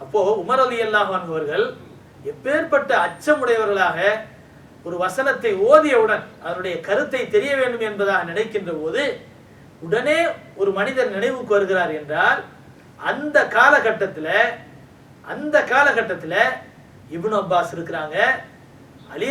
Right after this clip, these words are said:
ரலியல்லாஹு அன்ஹு இருக்கிறாங்க, இது மாதிரியான பெரும் பெரும் ஞானவான்கள் இருக்கிறாங்க.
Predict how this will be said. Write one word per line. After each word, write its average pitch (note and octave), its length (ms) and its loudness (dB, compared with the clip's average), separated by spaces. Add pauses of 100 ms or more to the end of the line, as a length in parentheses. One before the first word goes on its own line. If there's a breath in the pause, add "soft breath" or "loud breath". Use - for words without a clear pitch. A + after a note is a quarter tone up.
ரலியல்லாஹு G#3+ 320 2
அன்ஹு F3+ 160 -4
இருக்கிறாங்க, E3+ 400 -6 (840)
இது E3+ 160 -6
மாதிரியான B3+ 440 0 (180)
பெரும் D4 320 2
பெரும் B3 300 2
ஞானவான்கள் A3 680 -2
இருக்கிறாங்க. D#3+ 420 -6